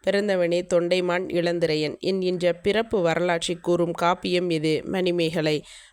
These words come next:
பட்டினப்பாலை சிறுவர்களின் நடைவண்டியை எவ்வாறு குறிப்பிடுகிறது? முக்கால் சிறுதேர். "நெடிய மொழிதலும் கடிய ஊர்தலும் செல்வம் அன்று, தன் செய்வினை பயனே" என்கின்ற செய்யுள் வரிகள் இடம்பெற்றுள்ள நூல் எது? நற்றிணை.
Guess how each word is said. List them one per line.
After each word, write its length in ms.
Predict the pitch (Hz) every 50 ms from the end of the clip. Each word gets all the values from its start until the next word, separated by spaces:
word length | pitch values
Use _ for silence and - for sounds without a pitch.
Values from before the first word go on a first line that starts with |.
| _ - -
பட்டினப்பாலை 760 | 196 196 202 262 262 262 247 233 220 196 175 170 165 170 -
சிறுவர்களின் 800 | - - - 208 220 214 214 214 185 190 180 175 170 170 165
நடைவண்டியை 680 | 165 160 160 185 208 220 208 185 175 165 165 165 165 165
எவ்வாறு 460 | 170 170 170 180 196 208 196 190 196 190 -
குறிப்பிடுகிறது? 800 | 180 175 165 180 170 170 - 185 160 160 156 156 170 165 147 165 - - - - - - _
முக்கால் 480 | - 196 214 226 220 - 233 220 220 226 220 -
சிறுதேர். 500 | 202 180 180 170 156 165 165 165 - - - - - - - _
"நெடிய 420 | - 190 208 220 220 247 269 277 262
மொழிதலும் 640 | 233 196 185 185 185 185 180 175 170 175 180 190 196
கடிய 460 | - 202 175 180 202 214 214 202 190
ஊர்தலும் 560 | 175 175 170 175 165 170 160 156 160 160 160 -
செல்வம் 560 | - - - 180 175 175 185 185 190 190 185 -
அன்று, 560 | - 165 170 160 151 165 156 147 127 - - _ _
தன் 200 | - 190 185 190 196 -
செய்வினை 460 | - 190 190 214 220 226 214 208 202 190
பயனே" 460 | 175 160 156 151 151 156 151 139 - -
என்கின்ற 800 | - 165 190 202 202 190 196 185 180 165 160 160 170 220 - _ _
செய்யுள் 420 | - - - 208 202 226 240 240 220
வரிகள் 520 | 190 180 170 165 160 170 160 156 - - - - - - _ -
இடம்பெற்றுள்ள 760 | 196 202 214 233 240 202 185 - - 180 170 160 156 147
நூல் 380 | - - 180 196 208 214 208 185
எது? 340 | 165 160 151 156 160 147 -
நற்றிணை. 640 | - 160 160 160 - - 185 165 165 160 156 151 -